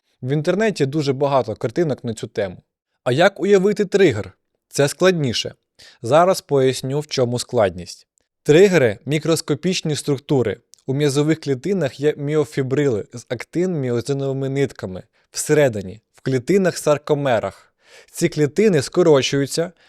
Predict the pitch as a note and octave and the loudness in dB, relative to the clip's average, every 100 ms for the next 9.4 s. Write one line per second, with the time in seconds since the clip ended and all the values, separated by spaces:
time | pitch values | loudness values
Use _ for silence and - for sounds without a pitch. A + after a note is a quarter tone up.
0 | _ C#3 - D3 C#3+ - F#3+ F3+ F3+ F3+ | _ -6 0 0 0 0 0 2 0 0
1 | F#3 - D3+ E3 B2 F#2+ - _ _ E3+ | -2 -2 -2 2 2 0 -8 _ _ 0
2 | F3 - C3+ D3+ C3 D#3 E3+ E3 C#3+ D3 | 2 2 0 -2 -2 0 0 0 -2 -2
3 | C3+ A2+ F#2 F2+ - _ _ - - C3+ | -2 -2 -6 -12 -16 _ _ -20 -2 2
4 | D#3 C#3 D3+ G#3 B3 F3 D3 D#3+ D3+ C#3+ | 2 2 4 4 4 0 0 4 2 2
5 | F#3+ E3 E3+ - - - D#3 F3 - F3+ | 0 2 0 -2 -16 -10 -6 -4 0 0
6 | F3+ D#3 A#2+ - G2 F2 - - - - | 2 0 0 -4 -6 -8 -12 -20 -6 2
7 | D#3 D#3 C#3+ C#3 D#3+ D#3+ C#3+ B2 A#2 - | 4 4 2 0 4 4 4 0 -2 -4
8 | - F3 G3+ - C#3 C3+ C3 D3 D3+ - | 0 2 2 0 -2 0 0 2 2 2
9 | C#3 D#3 B2+ G2 | -2 0 0 0